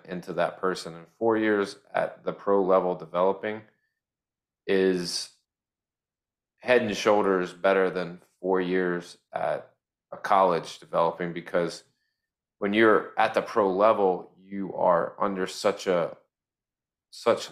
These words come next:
lock and key for development, unlike in college where you're only confined to X amount of times or X amount of hours a week. And, like, outside of practice, like, you have to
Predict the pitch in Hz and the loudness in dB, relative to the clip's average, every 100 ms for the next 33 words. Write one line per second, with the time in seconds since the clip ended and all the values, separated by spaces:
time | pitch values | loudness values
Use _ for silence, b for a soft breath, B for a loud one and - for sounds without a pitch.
0 | - 98 101 - 98 - - 104 98 92 | -2 2 2 0 -8 -10 -18 -8 -8 -8
1 | - _ 90 90 85 82 - 87 87 95 | -12 _ -6 -2 -2 -4 -14 -8 2 4
2 | 90 82 80 73 - _ _ _ _ 107 | 2 -2 -6 -6 -14 _ _ _ _ -2
3 | 101 95 92 - 85 85 - 113 107 92 | 0 2 0 0 -8 -12 0 2 4 2
4 | 85 - 87 87 87 - _ _ _ _ | 0 -6 -4 -2 -2 -6 _ _ _ _
5 | _ 104 98 - 117 117 113 101 95 104 | _ -2 -2 0 -2 0 0 -2 -6 -12
6 | 90 104 101 98 92 98 - 98 - - | -6 0 2 2 0 -8 -4 -4 -4 -8
7 | 98 95 92 - 95 92 90 87 - - | -2 -2 -2 -4 -4 -2 -2 -6 -14 -20
8 | _ - - 104 - 101 95 87 90 92 | _ -12 -2 -2 0 -2 0 0 0 2
9 | 92 87 - 92 113 104 90 _ 90 82 | 0 -4 -12 -8 -6 -6 -8 _ -14 -10
10 | 85 87 - _ _ _ _ _ 120 123 | -10 -10 -14 _ _ _ _ _ 0 4
11 | 131 101 - 104 107 107 92 - 87 107 | 2 2 0 2 2 0 -8 -10 -10 -4
12 | 107 104 - | 0 0 -2